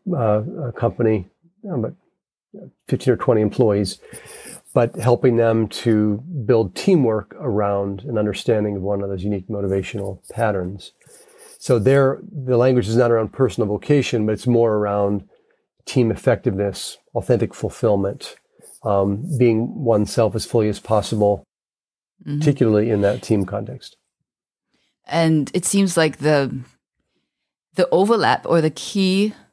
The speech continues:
Speaker 2: for both your work, uh, within the church and outside would be this narrative motivational
Speaker 1: That's
Speaker 2: approach,
Speaker 1: correct.
Speaker 2: right? Or, or the study of, uh, a person's unique motivational design.
Speaker 1: Yes,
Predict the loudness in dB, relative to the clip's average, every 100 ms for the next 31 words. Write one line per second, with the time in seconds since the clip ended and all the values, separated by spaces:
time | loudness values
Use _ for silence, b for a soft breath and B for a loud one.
0 | _ _ -4 0 2 2 0 -2 0 2
1 | 0 -2 -10 _ -4 -2 0 0 4 4
2 | 2 0 0 0 2 0 0 -2 0 0
3 | 0 -4 -2 -4 0 0 -2 -8 -4 0
4 | 2 2 0 0 0 0 0 0 -2 -4
5 | -4 -4 -4 -2 0 0 0 0 0 -2
6 | -2 -2 2 0 0 0 0 0 2 2
7 | 2 0 -2 -2 -2 -6 -2 -2 0 0
8 | 0 0 -10 B B B B 0 2 2
9 | 0 0 0 2 2 0 0 0 0 0
10 | 0 0 -2 -6 b b 2 2 0 -8
11 | -10